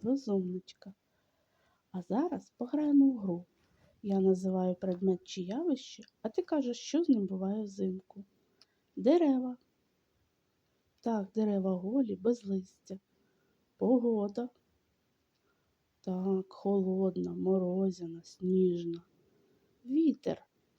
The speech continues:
Так, колючий, холодний, поривчастий. Добре, розумничка. А зараз подивись на картину, що ти на ній бачиш?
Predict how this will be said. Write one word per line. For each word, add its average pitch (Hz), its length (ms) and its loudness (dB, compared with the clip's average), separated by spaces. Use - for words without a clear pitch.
Так, 180 320 -4
колючий, 185 920 -2
холодний, 185 1080 -2
поривчастий. 196 1040 -6
Добре, 220 400 0
розумничка. 190 800 -2
А 180 160 -10
зараз 240 420 -6
подивись 220 540 0
на 185 100 2
картину, 190 640 -4
що - 280 -4
ти 269 140 -2
на 208 100 2
ній 208 260 2
бачиш? - 580 -10